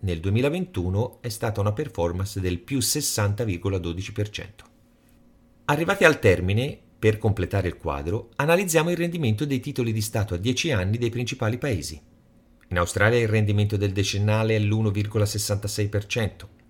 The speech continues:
in Austria meno zero virgola venti, in Belgio più zero quattordici,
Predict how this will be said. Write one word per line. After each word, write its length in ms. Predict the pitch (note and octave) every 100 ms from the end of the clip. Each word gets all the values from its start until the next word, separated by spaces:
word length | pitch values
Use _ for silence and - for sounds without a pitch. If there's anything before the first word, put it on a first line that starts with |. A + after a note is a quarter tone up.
| _
in 160 | G#2 G#2
Austria 420 | A2 A2 - A2
meno 380 | A2 A2 A2 G2+
zero 240 | G2+ G#2
virgola 320 | G2 F#2 G2
venti, 420 | F#2+ F#2 - - - _
in 200 | G#2+ G#2
Belgio 460 | G#2+ A2+ G#2 G#2+ G#2+
più 300 | - C3 B2+
zero 360 | G2 A2 G#2+
quattordici, 760 | G#2 G#2 - G2 D#2+ - -